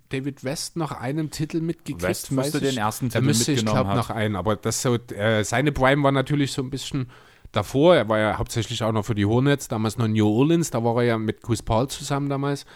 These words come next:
Speaker 1: Äh, aber so von der Art und Weise her irgendwie
Speaker 2: Ach, ganz ehrlich, ein Jokic in langsamer. Und das ist schwierig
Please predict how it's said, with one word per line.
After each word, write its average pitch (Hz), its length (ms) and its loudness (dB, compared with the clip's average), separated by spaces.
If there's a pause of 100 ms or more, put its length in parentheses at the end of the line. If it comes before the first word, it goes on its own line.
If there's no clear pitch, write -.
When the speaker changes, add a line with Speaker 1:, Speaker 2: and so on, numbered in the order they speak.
(540)
Speaker 1:
Äh, - 100 -8
aber 117 440 4
so 139 140 0
von 160 160 -2
der 160 100 4
Art 143 180 0
und 180 200 -6
Weise 175 320 -4
her 175 300 0
irgendwie 156 580 -4 (400)
Speaker 2:
Ach, - 100 -10
ganz 165 240 -4
ehrlich, 185 380 -4 (140)
ein 143 80 0
Jokic 185 760 -2 (500)
in 180 340 -2
langsamer. 127 680 0 (360)
Und 123 160 -2
das 139 140 -2
ist 151 120 -4
schwierig 120 480 -2